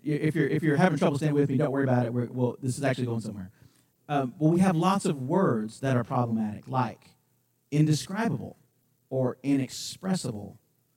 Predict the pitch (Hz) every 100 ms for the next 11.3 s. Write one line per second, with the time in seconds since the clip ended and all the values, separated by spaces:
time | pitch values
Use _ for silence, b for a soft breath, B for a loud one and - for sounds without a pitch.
0 | _ - 160 160 143 _ _ _ 151 160
1 | 156 120 98 92 - _ _ _ - -
2 | 180 - - 127 b b b 147 165 147
3 | 160 165 143 120 123 196 247 247 214 247
4 | 247 170 - - - 160 247 190 160 139
5 | 139 139 147 135 151 262 190 135 123 127
6 | 123 127 131 120 107 107 190 190 220 110
7 | 143 185 - 90 - b b b b 170
8 | 147 120 196 - _ 156 190 220 214 160
9 | 160 147 - 190 165 165 123 - - _
10 | _ _ - 175 175 202 165 143 214 170
11 | 117 117